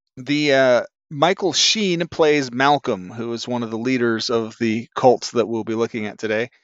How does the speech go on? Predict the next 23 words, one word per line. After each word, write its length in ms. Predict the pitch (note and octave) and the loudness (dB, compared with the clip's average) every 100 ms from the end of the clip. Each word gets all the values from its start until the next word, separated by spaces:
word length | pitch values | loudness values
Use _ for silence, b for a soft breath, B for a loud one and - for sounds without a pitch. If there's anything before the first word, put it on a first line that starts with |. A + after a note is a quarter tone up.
| _ _ _ | _ _ _
He's 140 | C3 B2 | -6 0
a 40 | |
Welsh 260 | C#3 D#3+ D3 | 4 4 6
actor. 380 | D3+ C#3+ E3 D#3 | 2 2 -2 -4
He 200 | C#3+ C#3 | -2 0
had 120 | C3+ | 0
a 100 | A#2 - | -2 -2
big 260 | E3+ D#3+ B2+ | 0 0 0
stage 460 | - D3 C3+ B2 - | -2 2 2 2 -6
career, 480 | G#2+ F2 E2+ F2 _ _ _ _ - | -8 -8 -10 -14 _ _ _ _ -4
um, 280 | A#2+ A#2+ B2 | 0 0 -2
in 120 | B2 | 0
ninety-six 500 | C#3 C#3 B2+ - - | 0 0 -2 -4 -6
film 260 | - B2+ A#2 | -2 -2 -2
projects. 580 | A2+ F#2 - - - - _ _ _ _ _ - | -6 -8 -12 -14 -14 -14 _ _ _ _ _ -20
He 300 | - C3 C3 | -8 -6 -2
got 240 | C#3 B2+ | 0 2
his 120 | B2+ | 2
start 400 | - - D3 D3 | -4 0 2 2
on 140 | - B2 | -2 -8
the 60 | |
small 300 | A#2+ G#3 A#3 | -6 -2 -2
screen, 480 | G#3+ - C#3 B2 C3 | -2 -4 -4 -4 -6